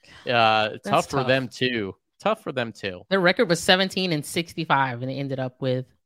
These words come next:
Speaker 2: the fifth
Speaker 1: The
Speaker 2: pick.
Speaker 1: fifth pick, yeah.
Speaker 2: I
Speaker 1: Did
Speaker 2: don't
Speaker 1: you
Speaker 2: like
Speaker 1: see
Speaker 2: it.
Speaker 1: Victor's reaction when the Rockets didn't <laughs> were not gonna be the number one pick?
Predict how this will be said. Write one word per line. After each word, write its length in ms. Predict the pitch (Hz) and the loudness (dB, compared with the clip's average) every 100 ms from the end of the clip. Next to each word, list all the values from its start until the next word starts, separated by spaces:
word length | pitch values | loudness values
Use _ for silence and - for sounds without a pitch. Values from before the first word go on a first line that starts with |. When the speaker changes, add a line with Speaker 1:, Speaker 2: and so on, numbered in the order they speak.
| _ | _
Speaker 2:
the 80 | - | -16
fifth 320 | - 139 127 | -8 -6 -6
Speaker 1:
The 60 | - | -2
Speaker 2:
pick. 100 | 185 - | -4 -4
Speaker 1:
fifth 60 | - | -8
pick, 280 | 98 - _ | -10 -10 _
yeah. 180 | - 101 | -6 -6
Speaker 2:
I 1400 | - - - _ _ _ _ _ _ _ _ _ _ - | -8 -20 -20 _ _ _ _ _ _ _ _ _ _ -8
Speaker 1:
Did 20 | - | -6
Speaker 2:
don't 80 | 208 | -4
Speaker 1:
you 40 | |
Speaker 2:
like 80 | 247 | -4
Speaker 1:
see 100 | 254 | -4
Speaker 2:
it. 100 | 185 | 0
Speaker 1:
Victor's 420 | 202 196 202 190 | 0 0 0 0
reaction 600 | 175 165 156 170 - 175 | 2 4 2 0 -4 -2
when 220 | 156 143 135 | 0 0 0
the 80 | |
Rockets 540 | 123 127 131 160 151 - | 4 4 4 0 -6 -6
didn't 320 | 139 135 123 - - - 143 - | -6 -6 -10 -18 -20 -8 -8 -8
<laughs> 420 | - - 123 - | -18 -16 -10 -2
were 180 | 139 143 | 2 4
not 320 | 139 143 - | 4 2 0
gonna 180 | 165 151 | 0 2
be 100 | 156 | 0
the 80 | |
number 220 | 156 151 160 | 0 -2 -2
one 140 | 165 | -2
pick? 380 | - 175 180 | 0 0 0